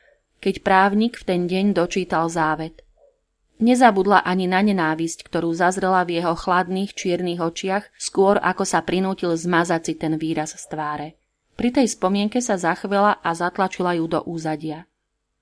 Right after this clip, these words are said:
Odvtedy minula len malú časť novonadobudnutého bohatstva a nič z neho na seba. Všetkým tetiným sluhom štedro a zaslúžene zvýšila mzdu.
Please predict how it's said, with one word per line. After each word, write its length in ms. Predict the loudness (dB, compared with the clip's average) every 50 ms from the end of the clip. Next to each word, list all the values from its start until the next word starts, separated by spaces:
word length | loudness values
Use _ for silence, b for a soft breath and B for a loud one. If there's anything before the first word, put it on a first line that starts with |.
| _ _ _ _ _ _ _ _ _ 2 2
Odvtedy 480 | 2 2 2 0 0 0 0 0 0
minula 400 | 0 0 0 2 2 2 2 2
len 80 | 0 0
malú 320 | 2 2 2 2 2 0
časť 320 | -2 0 0 0 0 0 -2
novonadobudnutého 1040 | -2 -2 -2 0 0 0 0 0 -2 -2 -4 -4 -4 -4 -4 -2 -2 -2 -2 -2
bohatstva 720 | -2 -2 -4 -4 -4 -4 -4 -6 -4 -2 0 0 0 0 -2
a 80 | -4 -2 -2
nič 320 | 0 0 -2 -2 -4 -6
z 80 | -4 -2
neho 160 | -2 0 0
na 160 | 0 0 -2
seba. 400 | -2 -4 -6 -8 -8 -10 -12 -14 _ _ _ _ _ _ _ _ _ _ _ _ _ _ _ _ _ -6
Všetkým 400 | -4 -4 -4 0 0 2 2 2
tetiným 400 | 2 0 0 0 0 0 0 -2
sluhom 400 | -2 -2 0 0 0 0 0 -2
štedro 400 | -2 -2 -4 -2 0 0 0 0
a 160 | 0 0 0
zaslúžene 560 | 0 0 -2 -2 -2 -4 -2 -2 -2 -2 -2
zvýšila 560 | -4 -4 -6 -6 -6 -4 -2 0 0 2 2 0
mzdu. 400 | 0 -2 -4 -6 -8 -8 -10